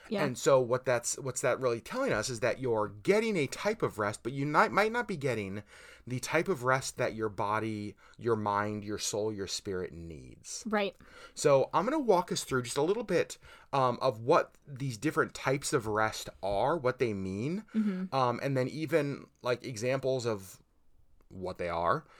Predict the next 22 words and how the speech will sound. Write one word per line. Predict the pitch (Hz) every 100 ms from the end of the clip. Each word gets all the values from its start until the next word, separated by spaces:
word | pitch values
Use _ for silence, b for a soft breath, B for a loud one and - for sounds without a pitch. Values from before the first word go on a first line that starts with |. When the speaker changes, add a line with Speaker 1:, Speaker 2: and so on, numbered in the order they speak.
| b -
Speaker 2:
And | 143
then | 139
we're | 175
gonna | 160
talk | - 185 185
a |
little | 139
bit | 120 123
about | 120 113 110
our | - 113 -
own | 156 151
life, | 123 117 117 -
kind | - 127
of | 104
what | 151 147
we're | 143
good | 139 135
at, | 127 131
what | 131
we're | 127
terrible | - 127 113 113
at, | 113 113